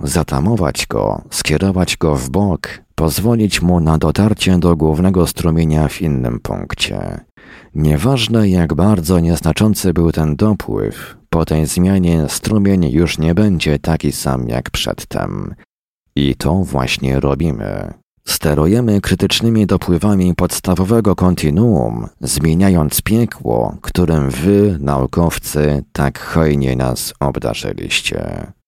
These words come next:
Dell był jednym z takich krytycznych dopływów. Pan, doktorze Johnson, jest kolejnym.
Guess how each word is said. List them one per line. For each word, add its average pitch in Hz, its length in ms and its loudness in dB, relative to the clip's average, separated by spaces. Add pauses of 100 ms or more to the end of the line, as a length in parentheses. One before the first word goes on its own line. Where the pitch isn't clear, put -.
(140)
Dell 123 540 2
był 78 240 2
jednym 92 460 2
z - 80 -6
takich 90 440 0
krytycznych 78 600 -2
dopływów. 53 1000 -4 (240)
Pan, 98 540 0
doktorze 76 520 0 (100)
Johnson, 73 680 0
jest 64 380 -2
kolejnym. 52 960 -4